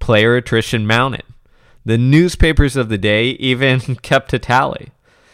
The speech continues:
"Six player quit team at Texas A and M," read the headline in the Washington Post. Rob Roy Spiller,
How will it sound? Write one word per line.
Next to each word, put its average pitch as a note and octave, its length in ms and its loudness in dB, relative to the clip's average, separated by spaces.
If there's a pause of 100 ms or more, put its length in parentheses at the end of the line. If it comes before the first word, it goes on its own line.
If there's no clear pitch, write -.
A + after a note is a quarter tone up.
(140)
"Six - 440 -4
player E3 480 4
quit - 560 -2
team D#3+ 360 -2
at - 180 -4
Texas E3 440 -4
A D#3+ 140 -2
and E3 80 -4
M," G#2+ 320 -2
read G2+ 200 0
the G2 120 -4
headline G#2 500 -4
in G2+ 240 -6
the G2 80 -6
Washington F#2+ 560 -8
Post. - 480 -6 (760)
Rob C#3+ 320 4
Roy D3 280 2
Spiller, D3 640 -2